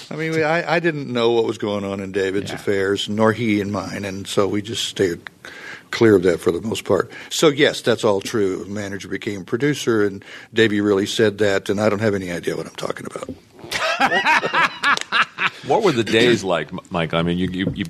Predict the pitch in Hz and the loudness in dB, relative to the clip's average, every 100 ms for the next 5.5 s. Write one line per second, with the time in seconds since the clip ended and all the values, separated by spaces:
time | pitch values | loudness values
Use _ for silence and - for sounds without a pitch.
0 | - 92 95 117 - 95 90 98 98 120 | -6 -6 0 -2 -2 -6 -6 -8 -2 -2
1 | 107 - 98 98 95 107 110 110 110 98 | -4 0 2 2 -4 0 0 2 0 0
2 | 85 98 - 87 87 85 95 98 107 - | 2 0 0 -6 -6 -2 0 2 2 2
3 | 101 92 85 90 87 - - 104 101 95 | -2 -2 -2 -2 -4 -8 -14 -10 0 0
4 | 82 80 - 127 120 107 113 107 104 104 | 0 -4 0 2 2 0 2 2 4 2
5 | 101 104 107 107 101 | 2 0 2 2 0